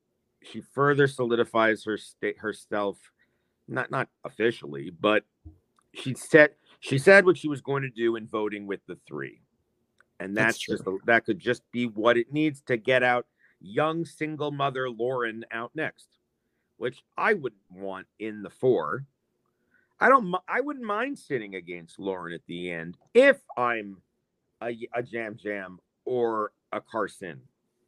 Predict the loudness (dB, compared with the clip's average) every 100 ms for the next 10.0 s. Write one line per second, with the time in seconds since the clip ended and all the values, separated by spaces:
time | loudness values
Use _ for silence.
0 | _ _ _ _ _ _ _ _ -8 -2
1 | 0 2 2 6 6 4 -2 _ _ _
2 | _ _ _ _ _ _ _ _ _ -8
3 | -4 -4 -2 -2 -2 -4 -6 -8 -14 _
4 | _ _ -6 -2 -2 -4 -12 -16 -18 _
5 | _ -12 -8 -4 -4 -4 -6 -10 -8 -6
6 | -4 -4 -4 -6 -4 -6 -6 -6 -8 -6
7 | -4 -2 -2 0 0 0 0 -2 0 2
8 | 0 -2 -10 _ _ _ _ _ _ _
9 | _ 0 2 2 -2 -4 -6 -4 -4 -6